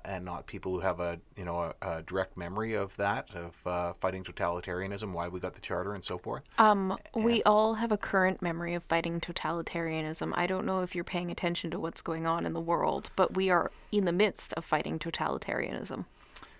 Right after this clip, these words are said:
Speaker 1: Um, it's not quite the same, and, uh, you know, Brian Dixon, uh,
Speaker 2: It's not the same,
Speaker 1: lost his
Speaker 2: but it's,
Speaker 1: leg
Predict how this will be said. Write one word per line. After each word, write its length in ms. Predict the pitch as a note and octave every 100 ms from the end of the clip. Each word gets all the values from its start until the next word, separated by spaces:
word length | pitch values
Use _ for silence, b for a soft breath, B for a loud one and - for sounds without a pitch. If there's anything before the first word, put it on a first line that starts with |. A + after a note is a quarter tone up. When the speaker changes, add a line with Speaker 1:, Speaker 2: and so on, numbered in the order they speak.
| B B2+
Speaker 1:
Um, 500 | G#2+ G#2 G#2 G#2 - -
it's 300 | A#2 G#2+ -
not 260 | A2 G#2+ -
quite 220 | - G#2+
the 80 | G#2+
same, 460 | - G2 F#2 A#2 -
and, 500 | G#2 F#2+ F#2 F#2 E2+
uh, 480 | F#2 F2+ F2 F2 -
you 100 | -
know, 220 | F2 E2+ E2+ - - - - - -
Brian 260 | - G2+ G2
Dixon, 760 | G2 - G#2 F#2+ F#2 F#2 F#2 - -
uh, 100 | F2+
Speaker 2:
It's 200 | F2 E2+
not 160 | D4+ -
the 80 |
same, 260 | C4 G#3 F3+
Speaker 1:
lost 260 | G2+ F#2+ -
his 40 |
Speaker 2:
but 80 | G3+
it's, 80 | G#2
Speaker 1:
leg 400 | F#2+ F2 E2+